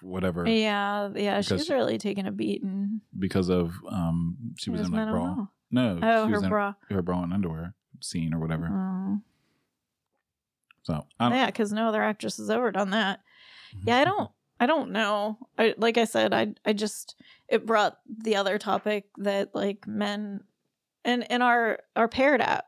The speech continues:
Speaker 2: like, you said that, am I allowed to share this? Like, that you like to please me when we have sex.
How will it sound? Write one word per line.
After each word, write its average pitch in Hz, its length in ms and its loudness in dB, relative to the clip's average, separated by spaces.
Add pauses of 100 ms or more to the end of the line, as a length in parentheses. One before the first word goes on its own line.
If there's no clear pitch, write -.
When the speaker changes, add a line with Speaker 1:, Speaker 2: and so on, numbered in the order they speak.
(120)
Speaker 2:
like, - 320 0 (1040)
you 220 220 -2
said 214 340 0
that, - 320 4 (1160)
am 214 120 0
I 196 60 0
allowed 196 200 -2
to 196 80 -2
share 220 300 0
this? 269 240 0
Like, 190 240 0
that 190 120 0
you 202 140 2
like 208 180 2
to 196 80 -4
please 196 300 0
me 220 160 2
when 214 220 -2
we 196 140 -2
have 240 140 -6
sex. - 440 -10